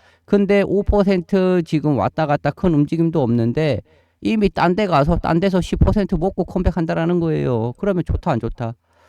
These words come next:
더 좋잖아요, 솔직히. 그죠? 이렇게 다 전략을 드리고 있다라는 거, 문자 아시겠죠? 문자 보셨던 그대로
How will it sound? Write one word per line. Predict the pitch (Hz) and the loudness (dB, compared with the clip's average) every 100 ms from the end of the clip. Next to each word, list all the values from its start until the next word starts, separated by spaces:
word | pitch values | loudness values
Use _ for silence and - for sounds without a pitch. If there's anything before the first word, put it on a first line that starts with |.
| _ | _
더 | - 185 | -4 -4
좋잖아요, | - - 196 175 127 | -4 -6 -2 0 -2
솔직히. | 127 117 110 - 110 107 98 - | -4 -8 -10 -6 -4 -2 -4 -8
그죠? | 127 143 - - - | -8 -8 -8 -20 -4
이렇게 | 185 233 - 202 202 202 196 | 0 0 -2 -2 0 0 -2
다 | 117 113 | -6 -6
전략을 | - 110 127 120 117 | -4 -2 -2 -2 -6
드리고 | 117 123 110 | -6 -6 -4
있다라는 | 127 117 107 123 | -4 -2 -2 -2
거, | 117 107 107 | -2 -2 -2
문자 | 98 123 135 117 | -4 -4 -2 -4
아시겠죠? | - 143 156 156 156 - _ _ _ - | -4 -6 -4 -4 -4 -6 _ _ _ -6
문자 | 135 160 160 151 | -4 0 2 2
보셨던 | 139 - 147 - 135 | 2 0 -6 -4 -6
그대로 | 147 160 160 156 156 | -4 -2 0 0 0